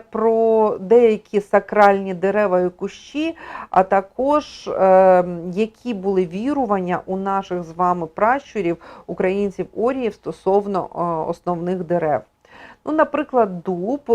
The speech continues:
він символізував стійкість, е, силу, е,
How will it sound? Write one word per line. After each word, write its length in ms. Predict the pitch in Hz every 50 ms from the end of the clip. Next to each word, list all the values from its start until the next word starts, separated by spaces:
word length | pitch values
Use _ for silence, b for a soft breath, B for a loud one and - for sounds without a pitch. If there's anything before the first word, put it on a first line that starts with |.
| - 120 202
він 360 | 196 180 175 190 220 220 214
символізував 760 | - - 202 196 185 202 190 190 185 196 185 190 185 180 -
стійкість, 1080 | - _ _ _ _ 190 196 196 185 185 - _ - 226 240 240 240 _ _ _ -
е, 180 | 196 185 180 180 B B B B B B B - - - 185 180 175 180
силу, 840 | - _ _ - 220 220 208 202 185 180 185 196 208 214 214 208 247
е, 360 | - - - 208 - -